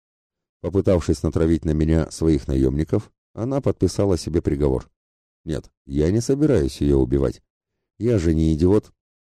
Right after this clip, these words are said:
Я понимаю, что если с этой дамочкой хоть что-то случится, то за расследование возьмутся весьма серьёзные структуры,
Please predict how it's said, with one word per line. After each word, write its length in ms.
Я 240
понимаю, 600
что 220
если 300
с 120
этой 200
дамочкой 600
хоть 200
что-то 320
случится, 600
то 120
за 140
расследование 720
возьмутся 520
весьма 300
серьёзные 520
структуры, 540